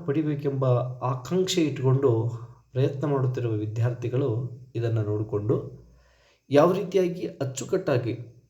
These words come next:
ಯಾವ ರೀತಿಯಾಗಿ ಯಾವುದೇ ರೀತಿಯಾದ ಲೋಪದೋಷಗಳಿಲ್ಲದೆ ಮತ್ತೆ ಸರಿಯಾದ ಪ್ರಶ್ನೆಗಳಿಗೆ ಸರಿಯಾದ ಉತ್ತರದ, ಉತ್ತರವನ್ನ ಹೇಗೆ ಬರಿಬೋದು ಅನ್ನೋದನ್ನ ಇಲ್ಲಿ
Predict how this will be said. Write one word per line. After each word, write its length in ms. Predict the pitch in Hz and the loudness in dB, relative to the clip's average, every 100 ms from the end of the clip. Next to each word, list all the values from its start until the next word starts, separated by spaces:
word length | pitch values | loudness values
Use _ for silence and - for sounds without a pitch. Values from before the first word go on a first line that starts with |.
| _ _ _ 123 | _ _ _ 2
ಯಾವ 180 | 131 | 2
ರೀತಿಯಾಗಿ 720 | 151 147 151 143 170 135 117 - - - - _ - 151 | 2 0 2 2 4 2 2 -2 -10 -16 -20 _ -18 -8
ಯಾವುದೇ 480 | 117 120 127 156 180 | 0 4 6 6 6
ರೀತಿಯಾದ 380 | 175 170 143 143 | 2 0 0 2
ಲೋಪದೋಷಗಳಿಲ್ಲದೆ 1500 | 127 135 139 127 127 123 123 113 107 98 123 - - - _ _ - | 2 2 0 0 0 0 0 0 -2 -2 -4 -6 -12 -20 _ _ -10
ಮತ್ತೆ 520 | 165 269 135 123 - - - _ _ _ _ | -2 4 4 4 -2 -10 -16 _ _ _ _
ಸರಿಯಾದ 640 | - 147 143 156 151 165 196 196 | 0 4 4 6 4 4 2 -2
ಪ್ರಶ್ನೆಗಳಿಗೆ 680 | - 131 127 147 131 127 156 | -4 -4 -2 -2 -2 -2 -2
ಸರಿಯಾದ 540 | - 127 123 131 143 | -4 -2 2 4 4
ಉತ್ತರದ, 720 | 156 127 - 120 113 - - | 2 2 -2 -2 -2 -4 -6
ಉತ್ತರವನ್ನ 500 | 131 127 120 110 113 147 - - _ _ _ _ - | -6 -2 -2 -2 -2 -6 -8 -16 _ _ _ _ -6
ಹೇಗೆ 220 | 147 143 | 0 2
ಬರಿಬೋದು 640 | 123 123 185 165 143 135 127 | 4 4 4 2 2 2 2
ಅನ್ನೋದನ್ನ 360 | 117 110 113 | 0 0 -2
ಇಲ್ಲಿ 560 | 147 117 110 104 104 | 0 0 0 -2 -4